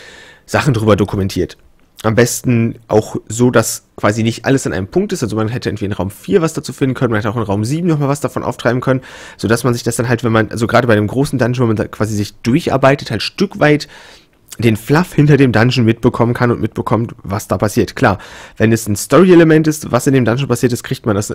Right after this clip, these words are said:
mit. Aber quasi dieses ganze Drumherum, wo kommt denn der her? Ha-, wahrscheinlich, bei den meisten Dungeons wird es ja nicht so aussehen, dass die direkt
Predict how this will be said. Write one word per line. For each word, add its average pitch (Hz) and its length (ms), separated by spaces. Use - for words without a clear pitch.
mit. 131 280
Aber 127 200
quasi 135 280
dieses 113 220
ganze 120 260
Drumherum, 117 720
wo 123 100
kommt - 220
denn 127 60
der 131 100
her? 123 400
Ha-, 123 100
wahrscheinlich, 143 640
bei 95 140
den 92 80
meisten 113 260
Dungeons 120 240
wird 113 100
es 110 60
ja 113 80
nicht 120 120
so 113 80
aussehen, 117 200
dass - 200
die 117 100
direkt 123 560